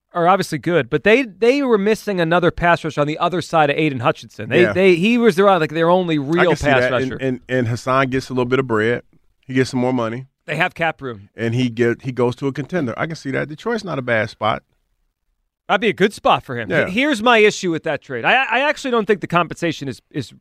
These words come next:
Speaker 1: bad for the Eagles. A two and a four, I think, is pretty fair for Hassan Reddick. The issue with that one, though, Hugh, is you're making one of the best teams in the N F C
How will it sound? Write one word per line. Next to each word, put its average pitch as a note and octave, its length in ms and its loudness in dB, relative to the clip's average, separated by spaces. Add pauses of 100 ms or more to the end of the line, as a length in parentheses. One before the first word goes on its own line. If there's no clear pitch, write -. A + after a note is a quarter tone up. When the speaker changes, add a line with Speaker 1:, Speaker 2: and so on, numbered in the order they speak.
Speaker 1:
bad E3 220 4
for - 120 -14
the C3 80 -4
Eagles. A#2 240 -6
A - 20 -12
two C4+ 240 2
and G3 80 4
a D3 40 0
four, F3 300 2
I C3 60 4
think, F#3+ 200 -2
is B2 80 -6
pretty E3 200 -2
fair C#3 320 2
for B2 140 -4
Hassan A#2+ 340 0
Reddick. A#2+ 320 -2 (360)
The A#3 160 2
issue B3 260 -2
with D#3+ 140 0
that G#3 200 2
one, C#3+ 160 -8
though, B2+ 140 -6
Hugh, B2+ 240 -10
is A2 240 -10
you're D#3 180 -4
making F#3 480 0
one F3 160 0
of E3+ 60 0
the D3 80 2
best F3+ 340 0
teams F3 240 -6
in D#3 80 -4
the D3+ 120 0
N D#3 100 0
F D3 100 -4
C D3 300 -6